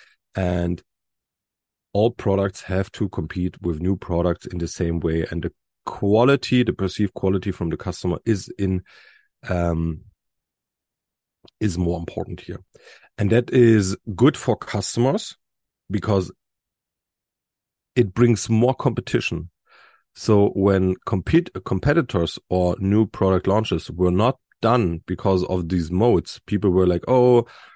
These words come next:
I don't have a chance against these products. They have a hundred thousand reviews. I cannot even compete with them. So I don't, I don't compete at all. That let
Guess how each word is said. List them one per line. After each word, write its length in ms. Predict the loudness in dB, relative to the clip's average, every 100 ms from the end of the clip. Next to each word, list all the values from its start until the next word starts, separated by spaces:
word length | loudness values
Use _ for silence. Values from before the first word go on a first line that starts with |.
| _ _ -4
I 60 |
don't 160 | 0 0
have 100 | 0
a 40 |
chance 320 | 0 0 0
against 320 | -2 -2 -2 -4
these 120 | -6
products. 420 | 0 2 2 0
They 120 | -4
have 180 | -2 -2
a 40 |
hundred 220 | -2 -2 -2
thousand 280 | -4 -2
reviews. 480 | -2 0 4 4 2 -10 -20 _
I 120 | -6
cannot 340 | -2 0 0 0
even 240 | -2 -2
compete 420 | -2 -4 -2 -4
with 160 | -2 -2
them. 280 | -4 -8 -10 _ _ _ _ _ _ _ _ _ _ _ _ _ _ _
So 180 | -6 -2
I 80 | 0
don't, 280 | 0 0 -2 -18 -12
I 80 | -6
don't 220 | -2 0
compete 300 | -2 -4 -2
at 80 | 0
all. 260 | 0 0 -4 _ _ _ _ _ _ _
That 280 | 0 0 2
let 460 | 2 2 0 -4